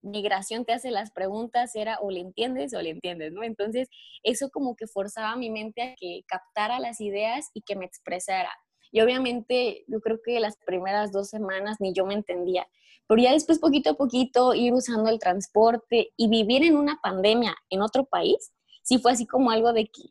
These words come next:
desde ir a comprar tus tapabocas, ir a comprar tu despensa y, y tener casi, casi que hacer una cita, ir al médico y, pues, eh, pedir que no te acercaran con personas contagiadas, todo eso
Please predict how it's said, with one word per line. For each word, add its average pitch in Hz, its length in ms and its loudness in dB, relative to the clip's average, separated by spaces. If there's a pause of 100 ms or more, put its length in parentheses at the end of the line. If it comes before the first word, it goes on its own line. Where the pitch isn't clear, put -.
(200)
desde 202 300 2
ir 208 100 6
a 240 80 4
comprar 190 400 0
tus 196 200 -6
tapabocas, 196 880 0 (440)
ir 214 140 4
a 233 100 6
comprar 202 440 -2
tu 196 100 -8
despensa 196 840 -4
y, 196 260 -6
y 190 140 -6
tener 185 320 -2
casi, 202 240 -6
casi 196 280 -4
que - 100 -6
hacer 185 360 0
una 185 240 -6
cita, 208 580 -4 (340)
ir 208 140 4
al 220 160 2
médico 226 600 0
y, 185 160 0
pues, - 420 -12
eh, 190 140 -4
pedir 185 320 0
que 190 100 -4
no 180 120 -6
te 196 100 -10
acercaran 180 540 -4
con 185 180 -12
personas 185 440 -8
contagiadas, 185 680 -2
todo 214 200 4
eso 233 300 4